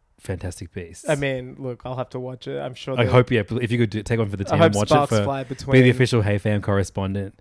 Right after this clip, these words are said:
Speaker 2: I hope
Speaker 1: And
Speaker 2: sparks
Speaker 1: wa-
Speaker 2: fly between Mads Mikkelsen and Jude Law. I mean, look,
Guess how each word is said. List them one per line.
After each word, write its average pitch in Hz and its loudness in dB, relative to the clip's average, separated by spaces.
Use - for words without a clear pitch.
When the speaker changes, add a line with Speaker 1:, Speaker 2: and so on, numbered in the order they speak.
Speaker 2:
I 415 -8
hope 175 -2
Speaker 1:
And 202 -4
Speaker 2:
sparks 120 0
Speaker 1:
wa- 131 -4
Speaker 2:
fly 127 -2
between 123 -10
Mads 120 -14
Mikkelsen 123 -12
and 120 -12
Jude 120 -10
Law. 127 -4
I - -6
mean, 175 0
look, 165 0